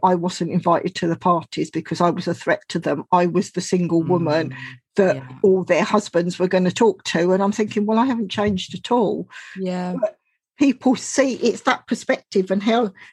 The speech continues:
Speaker 1: they look at things. And like you, I've always been career driven. I've always been, I'm probably one of the most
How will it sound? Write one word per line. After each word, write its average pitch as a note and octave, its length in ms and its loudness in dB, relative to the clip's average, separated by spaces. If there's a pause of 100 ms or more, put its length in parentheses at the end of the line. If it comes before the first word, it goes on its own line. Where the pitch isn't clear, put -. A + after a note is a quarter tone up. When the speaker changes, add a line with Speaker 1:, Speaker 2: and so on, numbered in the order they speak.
(120)
Speaker 1:
they A#3 140 4
look B3 280 0
at A3+ 160 0
things. F#3 540 0 (720)
And A#3 300 4
like A3+ 280 4
you, A3+ 360 4
I've A3+ 220 2
always B3+ 260 0
been A3+ 200 -2
career F#3 380 0
driven. F3 440 -6
I've F#3+ 180 0
always G#3 500 2
been, G3+ 300 0
I'm G3 160 0
probably G#3 300 0
one F#3+ 200 2
of G3+ 60 0
the F#3 80 -2
most F#3 300 -2